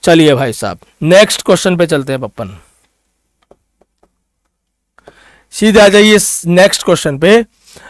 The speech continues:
एरिस्टिपस के अनुसार वह कौन सा तत्व है जो किसी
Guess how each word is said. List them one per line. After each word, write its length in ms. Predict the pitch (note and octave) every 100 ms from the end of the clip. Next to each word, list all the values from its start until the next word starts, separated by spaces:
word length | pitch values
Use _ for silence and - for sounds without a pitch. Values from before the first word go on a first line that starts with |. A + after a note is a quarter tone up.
| - -
एरिस्टिपस 680 | G3+ A3 G#3+ B3+ G#3 C#4 -
के 100 | C4
अनुसार 400 | A3+ G#3+ A3+ A#3
वह 160 | A3+ A3+ -
कौन 260 | G#3 B3+
सा 160 | A#3+ B3+
तत्व 360 | - A3+ A#3 G3
है 260 | F3+ - _ - - _ A3
जो 100 | B3
किसी 340 | - A3 B3